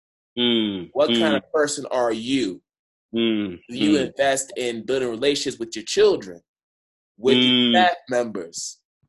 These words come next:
Speaker 1: Mm-hmm.
Speaker 2: So based on how you build your relationships,
Speaker 1: Yeah.
Speaker 2: that's how you gain respect,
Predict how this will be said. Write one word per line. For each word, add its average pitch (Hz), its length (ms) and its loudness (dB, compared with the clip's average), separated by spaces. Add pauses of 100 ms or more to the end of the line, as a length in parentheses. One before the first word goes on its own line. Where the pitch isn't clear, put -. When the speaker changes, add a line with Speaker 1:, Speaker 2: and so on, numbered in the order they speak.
(280)
Speaker 1:
Mm-hmm. 107 300 -4
Speaker 2:
So 131 540 2 (200)
based 160 320 2
on 139 180 0
how 143 340 -2
you 123 560 -6 (400)
build 139 240 4
your 127 120 0
relationships, 131 960 -2 (480)
Speaker 1:
Yeah. 95 140 -20 (140)
Speaker 2:
that's 147 260 0
how 139 180 -2
you 120 300 -4
gain 123 560 -2
respect, 117 720 -2